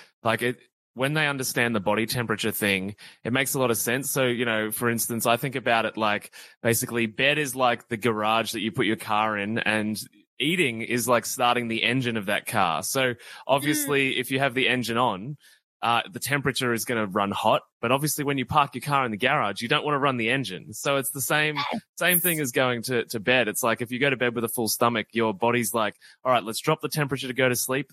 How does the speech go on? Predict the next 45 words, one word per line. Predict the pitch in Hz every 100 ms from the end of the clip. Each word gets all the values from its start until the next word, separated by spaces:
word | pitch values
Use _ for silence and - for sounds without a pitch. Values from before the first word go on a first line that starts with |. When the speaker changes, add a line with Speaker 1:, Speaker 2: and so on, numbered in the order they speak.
| 110
Speaker 1:
Then | 120 113
your | 107
stomach's | - 127 123 -
like, | 120 107
"Hang | 165 160
on, | 143 170 _
let's | 127 -
put | 165
the | 143
temperature | 156 143 135 -
up | 143 - _
to | - 127
digest | 131 123 123 -
the | 117
food." | 165 143 127 - - - _
And | 135
it's | 131
just | 127 -
this | 123
constant | - 160 151 - 123 -
flux | - 135 131 -
between | 123 - 131 117 104 - - _ _ -
up, | 139 -
down, | 123 110 113
up, | 135 131
down. | 123 120
And | 120
then | 120
people | 139 127 101
are |
toss, | - 139 -
turn, | - 131 113 117
toss, | 113 127 -
turn, | - 127 120 117 113 - -
wake | 127 135 139
up, | 123 113 - 120
like, | 107 101 - _ _
you | 113
know, | 107 107
can't | 110 131 110
really | 120 117
sleep. | - 120 120 120 117
And | 110
they're | 110
like, | 104